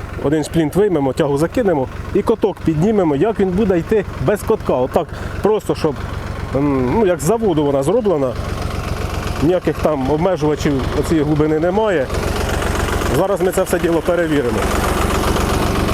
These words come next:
Давайте його заглушимо. Отут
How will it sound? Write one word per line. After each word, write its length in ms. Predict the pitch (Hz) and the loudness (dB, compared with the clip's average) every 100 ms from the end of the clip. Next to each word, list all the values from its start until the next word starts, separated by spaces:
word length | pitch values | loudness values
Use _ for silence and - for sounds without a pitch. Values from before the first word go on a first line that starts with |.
| - | 0
Давайте 280 | 139 139 143 | 0 0 0
його 120 | 135 | 0
заглушимо. 500 | 156 185 226 143 110 - - - - - - - - - - - 113 - - - | 0 0 0 0 0 0 0 0 0 0 0 0 0 0 0 2 2 0 0 -2
Отут 240 | - 120 | -4 -2